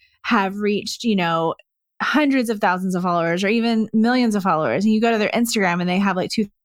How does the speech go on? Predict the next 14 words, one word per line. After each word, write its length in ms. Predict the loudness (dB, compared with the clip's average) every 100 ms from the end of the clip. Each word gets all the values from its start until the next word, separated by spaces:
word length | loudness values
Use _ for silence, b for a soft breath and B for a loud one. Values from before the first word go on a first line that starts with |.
| _
thousand 260 | -4 -2 0
followers. 540 | 0 -2 -4 -12 -16 _ _ _ -2
It's 200 | -2 2
not, 220 | -2 0
so 160 | 0
it's 220 | 0 0 0
not, 360 | 2 0 -2 0
um, 300 | 0 2 2
universal. 540 | 2 2 0 0 0
It's 160 | 0 0
just, 240 | -2 -2
it's, 360 | -2 -2 -2 -10
you, 240 | 0 0 0 -6 -6
it's, 300 | -4 -4 -6